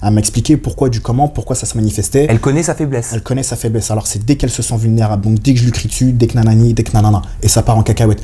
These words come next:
Speaker 1: Donc c'est pour ça que j'ai commencé à prendre sur moi avec elle, parce que je, je l'aimais énormément, tu vois, et
Speaker 2: Parce
Speaker 1: je
Speaker 2: que
Speaker 1: voulais
Speaker 2: tu savais qu'elle pouvait vriller.
Speaker 1: Exactement, donc ça veut dire que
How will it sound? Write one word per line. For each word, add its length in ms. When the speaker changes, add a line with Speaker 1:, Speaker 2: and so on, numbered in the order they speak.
Speaker 1:
Donc 280
c'est 140
pour 140
ça 120
que 60
j'ai 80
commencé 320
à 40
prendre 200
sur 120
moi 120
avec 180
elle, 120
parce 140
que 440
je, 180
je 160
l'aimais 240
énormément, 480
tu 100
vois, 140
et 20
Speaker 2:
Parce 140
Speaker 1:
je 0
Speaker 2:
que 60
Speaker 1:
voulais 120
Speaker 2:
tu 60
savais 240
qu'elle 100
pouvait 220
vriller. 320
Speaker 1:
Exactement, 600
donc 180
ça 100
veut 100
dire 200
que 240